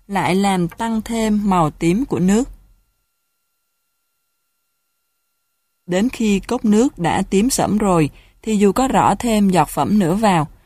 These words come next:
người ta không còn nhận rõ thấy những vân tím như khi nước còn trong nữa. Báo Ích Hữu, số ra từ mười tám tháng một năm một nghìn chín trăm ba mươi tám.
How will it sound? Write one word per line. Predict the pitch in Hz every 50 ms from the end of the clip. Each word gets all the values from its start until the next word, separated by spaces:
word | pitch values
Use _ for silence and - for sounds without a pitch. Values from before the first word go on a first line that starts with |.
| _ _ _
người | 180 170 160
ta | - 196 202 202 202
không | - - 220 208 196
còn | - 180 170 160 151
nhận | 147 143 104 120 156
rõ | 151 127 123 170
thấy | - 196 196 175 175 185 226
những | 262 233 170 110 117 196 202
vân | 202 208 202 196 190
tím | - 190 180 185 208 262 - - - -
như | 196 196 190
khi | - - 208 196 185 180
nước | 180 196 240 269 -
còn | - 185 165 147 135
trong | - 175 175 180 175 175
nữa. | 160 139 120 127 180 214 - - - - - _ _ _ _ _ _ _ _ _ _ _ _ _ _ _ _ _ _ _ _
Báo | - 170 170 175 208 226 -
Ích | 254 277 -
Hữu, | 202 185 165 - 123 156 196 - - - - _ _ _ _
số | - - - 175 190 226
ra | 247 226 214 202 196 185 180 -
từ | 185 175 165 160
mười | 151 151 160 156
tám | - - 160 170 202 226
tháng | 240 240 240 240 208
một | 185 165 143 - -
năm | - 185 185
một | 170 147
nghìn | 160 165 160 151 143
chín | 165 - 147 165 196
trăm | - 226 196 185 175 175
ba | 180 175
mươi | 170 170 160
tám. | - 160 156 156 190